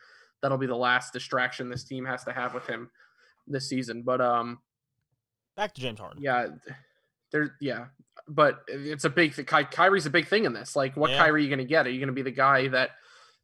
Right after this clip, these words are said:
Speaker 1: you know, is he gonna play off the ball? Is he gonna have the ball? How's he gonna react to James Harden here? Is he gonna be a guy who can play with two other stars? Like, we have to see Kyrie play against the Cavs tomorrow night, and I hope Jared Allen, first of all, I hope Jared Allen destroys DeAndre Jordan, 'cause
Speaker 2: Oh,
Speaker 1: DeAndre
Speaker 2: yeah.
Speaker 1: Jordan, whether,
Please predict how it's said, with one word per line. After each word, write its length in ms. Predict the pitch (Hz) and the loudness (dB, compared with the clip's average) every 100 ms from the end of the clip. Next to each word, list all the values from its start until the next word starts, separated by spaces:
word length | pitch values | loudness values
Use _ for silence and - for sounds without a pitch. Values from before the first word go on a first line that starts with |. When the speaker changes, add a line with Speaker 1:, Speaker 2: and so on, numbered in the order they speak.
| _ _ | _ _
Speaker 1:
you 120 | 147 | -8
know, 260 | 127 110 - _ | -6 -6 -10 _
is 200 | 135 135 | -8 -4
he 100 | 135 | -4
gonna 320 | 127 117 110 - _ - | -4 -6 -8 -16 _ 0
play 140 | 156 | 4
off 160 | 151 147 | 4 4
the 80 | 147 | 2
ball? 220 | 147 143 | 4 2
Is 80 | 135 | 2
he 60 | |
gonna 140 | 120 120 | -6 0
have 240 | 147 151 | 0 2
the 60 | 147 | 0
ball? 300 | 147 143 139 | 4 6 6
How's 280 | 143 151 | 4 2
he 60 | 143 | 0
gonna 140 | 139 127 | -4 -2
react 360 | 123 139 147 | 2 4 2
to 60 | 135 | 0
James 280 | 139 120 - | -6 -6 0
Harden 340 | 151 156 139 | 4 4 2
here? 280 | 139 139 131 | 0 2 2
Is 160 | 131 147 | 2 -4
he 80 | |
gonna 120 | 139 131 | -4 -2
be 120 | 127 | -2
a 80 | 120 | 2
guy 240 | 139 143 | 4 4
who 100 | 143 | 0
can 140 | 147 | -6
play 280 | 147 - 151 | -6 2 4
with 200 | 147 135 | 2 -2
two 160 | - 147 | -2 0
other 160 | 139 135 | 0 -2
stars? 540 | - 147 139 139 135 | -2 2 4 2 0
Like, 180 | 131 127 _ _ _ _ _ - | -4 -4 _ _ _ _ _ -2
we 100 | 165 | 2
have 140 | 220 | 2
to 80 | 196 | 0
see 180 | - 196 | -6 -4
Kyrie 400 | - 175 165 185 | 2 4 4 2
play 160 | 156 147 | 2 0
against 200 | 147 135 | 0 -4
the 60 | |
Cavs 340 | 139 156 147 139 | 0 4 4 2
tomorrow 260 | 143 139 135 | -2 2 2
night, 260 | 139 160 | 0 -2
and 200 | 139 131 - _ | -6 -8 -10 _
I 60 | 147 | -2
hope 180 | 165 143 | 0 2
Jared 240 | 156 147 | 4 6
Allen, 240 | 143 143 139 | 6 4 2
first 280 | 175 175 151 | 4 2 2
of 80 | |
all, 80 | 139 | 2
I 80 | 135 | 2
hope 160 | 156 139 | 2 0
Jared 240 | 147 139 | 4 6
Allen 180 | 139 139 | 4 2
destroys 540 | 123 - - 147 143 | -4 -6 0 2 2
DeAndre 380 | 139 127 127 127 | 0 -2 -2 -4
Jordan, 300 | 131 131 135 | -4 -2 -2
'cause 160 | 135 135 | -4 -8
Speaker 2:
Oh, 40 | 139 | -2
Speaker 1:
DeAndre 300 | 139 123 131 | -2 -2 -6
Speaker 2:
yeah. 60 | |
Speaker 1:
Jordan, 320 | 135 135 131 131 | -4 -2 -2 -2
whether, 380 | 139 139 127 | 0 0 -2